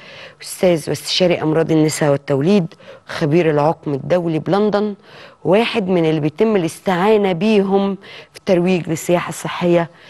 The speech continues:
داخل مصر وخارجها. هاخد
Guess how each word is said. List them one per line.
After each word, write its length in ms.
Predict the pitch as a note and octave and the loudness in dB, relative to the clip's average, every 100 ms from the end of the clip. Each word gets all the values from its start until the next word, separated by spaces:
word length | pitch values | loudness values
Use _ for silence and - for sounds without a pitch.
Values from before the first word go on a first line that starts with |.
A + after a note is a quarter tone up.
| - _ - | -20 _ -4
داخل 440 | F3+ - E3 D#3 | -4 -2 -2 0
مصر 520 | E3 - - - - - - - _ _ | 0 -4 -14 -10 -10 -12 -18 -20 _ _
وخارجها. 600 | - - D3+ C3+ - - - _ _ _ _ _ _ _ _ _ _ _ _ _ _ | -16 -14 -12 -12 -14 -18 -20 _ _ _ _ _ _ _ _ _ _ _ _ _ _
هاخد 300 | - D#3 D#3 | -14 -12 -10